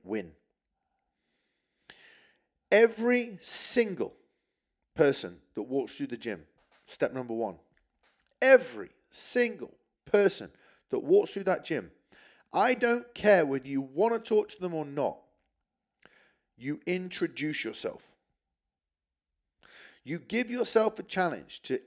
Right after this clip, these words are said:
introduce yourself to everyone. I said this in a pop, uh, in an episode about a year ago. I remember being at a gym that I was training at, Gym Box in, in, um, central London, in West London.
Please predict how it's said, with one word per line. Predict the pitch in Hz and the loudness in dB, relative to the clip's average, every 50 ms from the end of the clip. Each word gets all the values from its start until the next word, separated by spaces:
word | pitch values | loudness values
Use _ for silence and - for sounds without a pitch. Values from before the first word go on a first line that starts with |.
| _ | _
introduce | - 208 220 226 240 240 220 - - 240 233 196 160 147 _ - - 226 233 233 220 - - - | -2 -2 -2 -2 -6 -8 -6 -4 -4 -4 -4 -6 -10 -12 _ -4 -2 -2 -2 -2 -4 -6 -8 -4
yourself | - 170 160 - - - - 202 190 196 190 - - - _ _ | -4 -4 -4 -4 0 4 6 6 6 6 2 -2 -6 -12 _ _
to | - 151 - - - | -10 -10 -8 0 2
everyone. | 160 170 165 151 135 123 110 101 - - _ _ _ _ _ _ _ _ _ _ _ _ _ _ _ _ _ _ _ _ _ _ _ _ _ _ _ _ _ _ _ _ _ _ - | 2 4 4 2 -2 -4 -4 -6 -10 -14 _ _ _ _ _ _ _ _ _ _ _ _ _ _ _ _ _ _ _ _ _ _ _ _ _ _ _ _ _ _ _ _ _ _ -2
I | - | -2
said | - - 214 202 202 | 2 4 4 4 4
this | 190 - - | 2 -2 0
in | 170 | -4
a | 151 | -4
pop, | 135 - 165 151 156 - _ - - | 2 2 2 2 2 -6 _ -6 -2
uh, | 131 139 135 131 131 123 - | 0 2 2 2 0 0 -2
in | 139 135 | -4 -4
an | 135 143 | -2 -2
episode | 156 151 - 139 123 - 139 127 123 113 - - _ - - _ _ _ | -2 -2 -4 -6 -2 0 2 2 2 0 -4 -12 _ -20 -20 _ _ _
about | 151 151 139 | 2 4 4
a | 117 | 4
year | 120 147 160 151 | 2 2 2 2
ago. | 135 104 104 98 87 - - _ _ _ _ - | 2 0 -2 -2 -2 -4 -12 _ _ _ _ -8
I | 127 | -6
remember | 135 147 147 139 135 | -6 -4 -4 -4 -4
being | 123 139 135 131 127 123 | -2 0 -2 -2 -2 -6
at | 110 - | -8 -8
a | 113 110 _ _ _ _ _ - _ | -8 -10 _ _ _ _ _ -20 _
gym | _ - 151 147 147 | _ 0 0 0 0
that | 139 120 | -2 -2
I | |
was | 120 113 110 | -4 -4 -4
training | - - 135 131 123 123 | -4 -4 -2 -2 -2 -6
at, | 120 - - | -8 -8 -4
Gym | - 143 143 143 | -4 -4 -2 2
Box | 127 123 - - - - | 2 2 2 2 -6 -10
in, | 110 107 110 110 | -10 -10 -10 -12
in, | - 120 120 120 120 | -12 -12 -12 -8 -4
um, | 117 113 113 113 110 110 110 110 _ _ _ _ _ _ _ _ _ _ _ _ _ _ | -2 -2 -2 -2 -4 -10 -20 _ _ _ _ _ _ _ _ _ _ _ _ _ _ _
central | - - 147 135 - 131 123 | 0 2 2 2 2 0 2
London, | 131 143 147 117 92 - _ _ _ _ _ _ _ _ - | 2 2 0 -2 -10 -12 _ _ _ _ _ _ _ _ -14
in | 117 113 | -6 -6
West | 123 123 - 127 | -6 -6 -2 -4
London. | 127 127 120 95 | -4 -4 -4 -8